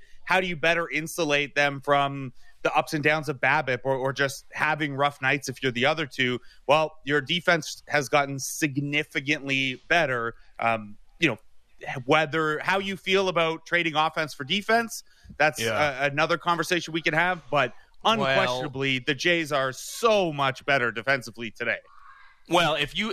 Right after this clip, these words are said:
Speaker 2: and, and you did that in regards to Teoscar Hernandez, if you just, like, view the Kevin Kiermaier signing and the Teoscar Hernandez trade as, like, "Hey, you traded Teoscar Hernandez for Kevin Kiermaier."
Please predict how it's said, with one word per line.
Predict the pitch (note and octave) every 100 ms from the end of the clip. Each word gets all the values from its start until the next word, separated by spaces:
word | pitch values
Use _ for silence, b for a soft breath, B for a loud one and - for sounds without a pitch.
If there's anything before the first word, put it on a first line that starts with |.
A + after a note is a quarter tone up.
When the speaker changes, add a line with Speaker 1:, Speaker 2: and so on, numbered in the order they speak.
| -
Speaker 2:
and, | C3+ A#2+
and | A2 C3+ C3 A#2
you | D3+
did | D3+ G3 F3+
that | F3 D3+
in | C3+ C3+ C3 B2
regards | B2+ C3 B2+ B2
to | C3+
Teoscar | C#3 C3 B2+ B2+ - C3
Hernandez, | B2+ A#2 A#2 A2+ A2
if | A2
you | B2
just, | A2 B2+
like, | C3 A2+
view | G2 B2+
the | B2+ A2+
Kevin | - C3 B2
Kiermaier | A2 B2+ C3 A#2+ A2+ A2+ A2 A2 A2 -
signing | - - C#3+ B2 A#2 A2
and | A2+ A#2+
the | A#2
Teoscar | A#2+ B2+ A#2+ - A#2+
Hernandez | A#2+ A#2 A2+ A2 G#2+
trade | - D#3+ B2+
as, | G#2+ G#2+
like, | G#2
"Hey, | G2+ G#3
you | F3+ C3
traded | - E3 E3 D3+ B2+
Teoscar | D3 D3 C#3 - B2+
Hernandez | C3+ C3+ C3 B2+ A#2
for | - C3+
Kevin | - C3 A#2
Kiermaier." | - D3 C3 G#2+ G#2+ G#2